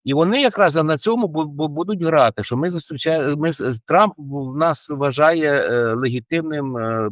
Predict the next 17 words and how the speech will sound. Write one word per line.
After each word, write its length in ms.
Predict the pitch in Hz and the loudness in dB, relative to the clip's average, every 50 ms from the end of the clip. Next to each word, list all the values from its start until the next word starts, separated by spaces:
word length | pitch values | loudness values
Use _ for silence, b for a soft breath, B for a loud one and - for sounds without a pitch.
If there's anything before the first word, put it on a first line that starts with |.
| - | -2
партнером. 580 | - 139 110 - - 113 101 98 98 127 151 190 _ _ _ _ _ _ _ _ _ - | -2 -2 -2 -2 -4 -2 0 0 0 0 -2 -6 _ _ _ _ _ _ _ _ _ -4
От, 160 | 131 135 127 - | -2 -2 0 4
а 260 | - 123 123 123 120 | 4 6 6 6 4
з 80 | 120 - | 2 0
Путіним, 580 | - 175 175 - 170 156 151 151 147 139 117 | -4 -4 -2 -2 -2 -2 -2 -2 -2 -2 -2
е, 200 | 123 131 135 139 | 0 0 0 0
б-, 360 | 131 135 143 139 135 127 123 120 117 120 117 110 110 | 2 2 2 2 2 2 0 -2 -4 -8 -10 -8 -4
Путін 240 | - 165 - 160 156 | -4 -2 0 0 0
не 100 | 160 165 | 0 2
буде 240 | 160 156 147 131 123 | 2 2 2 2 2
зустрічатися 640 | 113 127 113 - 135 110 - 139 123 110 - 117 | 0 -2 -2 -2 -4 -2 2 2 2 2 2 -4
з 80 | 104 - | -6 -4
цим 200 | - 120 113 110 | -2 -2 0 -2
от, 100 | 110 - _ - | -2 -4 _ -6
о, 320 | 110 107 104 101 101 98 95 90 | -4 -4 -4 -4 -6 -8 -12 -12
в, 300 | 101 98 95 90 92 90 _ _ _ _ - 92 - _ _ _ _ _ _ _ _ _ _ - 104 | -12 -12 -12 -12 -14 -16 _ _ _ _ -18 -18 -18 _ _ _ _ _ _ _ _ _ _ -2 2
е, 600 | 104 104 101 101 98 95 98 92 92 92 85 80 | 4 6 6 6 6 6 6 4 4 2 0 -2